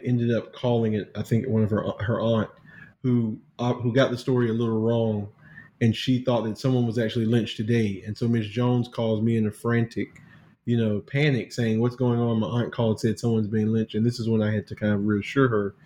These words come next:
that this was a relative, a long lost relative that had been lynched. And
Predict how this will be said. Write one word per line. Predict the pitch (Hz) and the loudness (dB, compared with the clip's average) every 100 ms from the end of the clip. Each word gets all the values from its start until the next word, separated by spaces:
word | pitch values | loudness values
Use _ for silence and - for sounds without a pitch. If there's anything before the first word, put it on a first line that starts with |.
| - - - | -20 -16 -4
that | |
this | 117 131 | 0 0
was | 127 113 | 0 0
a | 110 | 0
relative, | 113 120 117 120 107 | 2 2 0 -2 0
a | |
long | 107 110 110 107 | 2 2 2 2
lost | 107 110 110 | 2 2 0
relative | 110 107 107 101 - 113 110 - - - - - | 0 2 2 0 -2 -4 -4 -8 -20 -20 -20 -10
that | 123 113 110 | 0 0 2
had | 107 101 | 0 0
been | 107 107 107 | 0 2 2
lynched. | 107 107 - - - - 120 | 2 0 -4 -8 -10 -10 -2
And | 110 107 104 | 0 2 0